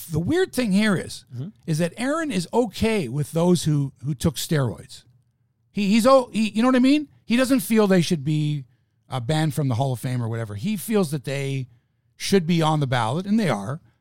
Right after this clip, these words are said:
Speaker 1: and they, and, you know, if possible, should be voted in. Uh,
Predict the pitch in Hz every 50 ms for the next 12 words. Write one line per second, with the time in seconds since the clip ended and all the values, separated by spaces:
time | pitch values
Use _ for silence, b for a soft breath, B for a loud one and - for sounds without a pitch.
0 | _ _ - 135 143 143 143 143 139 139 143 - 160 156 143 143 165 196 175 123
1 | 151 165 - - 139 123 123 - - 131 107 139 127 123 120 117 120 120 107 101
2 | 107 101 82 b b b b b b b b - 160 165 175